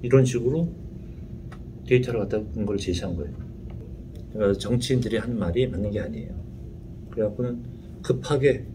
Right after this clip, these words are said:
막 나름대로 그 비주얼라이제이션해서 분석을 해서 신문사하고 그다음에 그 한국 측 사람들, 싸운 사람들한테 보냈죠. 정부가 만든 통계인데 그 통계를 갖고 주장을 하는데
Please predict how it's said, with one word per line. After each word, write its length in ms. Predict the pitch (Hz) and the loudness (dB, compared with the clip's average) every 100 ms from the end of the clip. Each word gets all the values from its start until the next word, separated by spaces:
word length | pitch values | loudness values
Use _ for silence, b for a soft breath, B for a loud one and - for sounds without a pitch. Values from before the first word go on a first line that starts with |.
| - | -8
막 220 | - 113 104 | -6 -4 0
나름대로 640 | 107 117 107 101 135 151 - - - | 0 2 2 4 2 2 -6 -10 -10
그 180 | - 95 | -4 -2
비주얼라이제이션해서 1120 | 98 110 113 107 98 95 104 98 - 139 131 - - | 4 6 8 6 6 2 0 -4 -2 -2 -2 -10 -12
분석을 460 | - 110 110 110 107 | -2 0 2 2 2
해서 340 | 95 127 143 - B B B - | 2 2 0 -4 B B B -10
신문사하고 920 | - 160 151 131 120 107 104 147 - - - - - | 0 2 2 2 0 0 0 0 0 -12 -14 -14 -6
그다음에 540 | 104 101 101 135 139 - - - - - | 2 2 4 0 0 -8 -12 -12 -12 -2
그 280 | 92 85 80 - - | 2 2 0 -8 -12
한국 280 | - 156 147 | -2 -2 -2
측 140 | 127 - | -6 -6
사람들, 360 | 120 104 98 | -2 0 0
싸운 260 | 98 135 131 | 2 2 2
사람들한테 680 | 120 104 101 87 87 117 123 - - - - | 0 -4 -4 -4 -4 -6 -6 -10 -12 -14 -8
보냈죠. 440 | - 95 80 - 76 - - - - - - - - | -4 -4 -4 -8 -12 -12 -12 -12 -12 -12 -12 -12 -4
정부가 340 | - 143 165 | 2 6 10
만든 300 | 160 127 110 | 10 8 2
통계인데 600 | 110 139 117 95 85 87 92 - B B B B | 0 -2 -2 -2 -4 -6 -8 -12 B B B B
그 180 | - 127 | 0 4
통계를 400 | 170 165 156 139 | 6 6 6 4
갖고 240 | 123 - | 2 -2
주장을 340 | - 98 104 | -6 -2 -2
하는데 420 | 104 90 87 90 | -2 -2 -4 -6